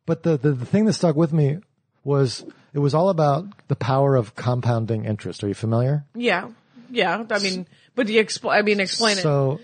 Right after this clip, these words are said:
Speaker 1: and, and the,
Speaker 2: I can't explain it, but I know what it is.
Speaker 1: there was
Speaker 2: But
Speaker 1: a big,
Speaker 2: you explain it to
Speaker 1: big
Speaker 2: me.
Speaker 1: chapter on the latte factor. And he says, "Look, if you go to Starbucks and you get a latte, that's four dollars, probably five dollars now, but back then, four dollars, we'll say four dollars. You don't need, hey, you don't need that latte.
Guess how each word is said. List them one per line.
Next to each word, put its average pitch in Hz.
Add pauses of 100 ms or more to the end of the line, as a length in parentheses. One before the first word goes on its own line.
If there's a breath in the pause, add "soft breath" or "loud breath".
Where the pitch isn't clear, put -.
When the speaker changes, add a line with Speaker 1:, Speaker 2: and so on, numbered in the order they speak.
Speaker 1:
and, 147
and 147
the, 151
Speaker 2:
I 143
can't 226
explain 202
it, 165
but 175
I 170
know 190
what 202
it 269
is. 285
Speaker 1:
there 147
was 143
Speaker 2:
But 156
Speaker 1:
a 127
big, 175
Speaker 2:
you 202
explain 185
it -
to 180
Speaker 1:
big 180
Speaker 2:
me. 151
Speaker 1:
chapter 151
on 139
the 123
latte 117
factor. 101
And 101
he 117
says, 113
"Look, 110 (240)
if 107
you 143
go 165
to 156
Starbucks 113
and 107
you 110
get 113
a 110
latte, 98
that's 98
four 101
dollars, 98
probably 131
five 101
dollars 98
now, 98
but -
back 101
then, 104
four 107
dollars, 131
we'll 110
say 117
four 120
dollars. 123 (760 loud breath)
You 170
don't 190
need, 202
hey, 175
you 170
don't 202
need 175
that -
latte. 110